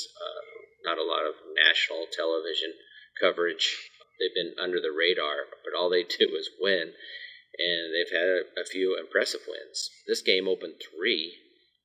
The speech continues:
Cardinals at home, and down to two and a half, and, and actually that was a very respected group, uh, that took the Rams at plus three, and they also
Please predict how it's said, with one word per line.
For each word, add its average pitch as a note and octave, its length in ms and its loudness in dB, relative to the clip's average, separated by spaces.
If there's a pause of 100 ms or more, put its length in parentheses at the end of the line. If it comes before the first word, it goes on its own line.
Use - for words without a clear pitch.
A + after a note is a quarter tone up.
(200)
Cardinals D#2+ 380 -2
at D2 180 -2
home, D#2+ 240 -6
and D#2+ 140 -6 (160)
down E2 240 0
to - 80 -14
two F2+ 160 2
and D#2+ 160 0
a D#2 100 -4
half, D#2+ 300 4
and, D#2 240 -6
and D#2 320 -2
actually E2 340 2
that D#2+ 160 2
was D#2 140 -2
a D#2 160 -4
very F2 400 4 (800)
respected F#2 540 4
group, G2 320 4 (420)
uh, E2 320 -4
that F2 240 2
took - 240 -4
the E2+ 80 -2
Rams D#2 600 -4 (120)
at - 240 0
plus E2 240 -2
three, E2+ 380 0
and F2 100 2
they F2+ 100 4
also D#2+ 460 4